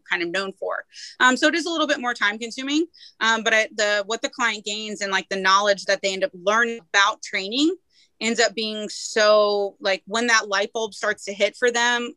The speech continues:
um, in regards to seeing the impact of training on their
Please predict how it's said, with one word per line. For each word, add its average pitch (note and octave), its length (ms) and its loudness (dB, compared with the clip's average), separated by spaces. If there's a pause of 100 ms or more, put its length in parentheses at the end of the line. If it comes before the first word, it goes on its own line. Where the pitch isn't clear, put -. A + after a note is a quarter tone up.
um, F#3 400 -2
in G#3 160 -10
regards F#3+ 580 0
to G3+ 140 -4
seeing G3+ 380 -6
the F#3+ 180 2
impact F#3+ 400 0
of E3 80 -14
training F#3+ 460 -4 (100)
on F#3 300 2
their F3+ 160 0